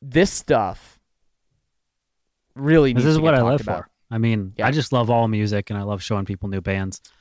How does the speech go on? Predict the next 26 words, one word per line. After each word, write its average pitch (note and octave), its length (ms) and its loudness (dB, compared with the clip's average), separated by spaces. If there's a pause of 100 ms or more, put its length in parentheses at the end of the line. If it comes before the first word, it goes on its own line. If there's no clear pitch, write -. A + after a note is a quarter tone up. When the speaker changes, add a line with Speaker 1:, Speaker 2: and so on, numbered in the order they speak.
(120)
Speaker 1:
That's - 80 -10
it. - 40 -4
Speaker 2:
And A2 80 0
I G#2 80 2
think A2 180 -2
that G2+ 80 -8
both A2 380 -2
Nick A#2+ 320 -2
and G#2+ 260 -6
Andy G2+ 300 -6
are G2 200 -4
extremely G#2+ 520 -2
term-, G2+ 320 -4 (100)
uh, A2+ 140 -6 (180)
extremely B2 420 0
terminal. G#2+ 380 2
That's G#2 160 0
the A2+ 80 -2
name A2 160 0
of A#2 40 0
the A2+ 40 -2
band. G#2+ 280 0 (240)
Speaker 1:
<laughs> - 120 -12
Speaker 2:
Extremely C#3+ 540 2
talented. B2+ 720 2 (420)
And A#2+ 640 2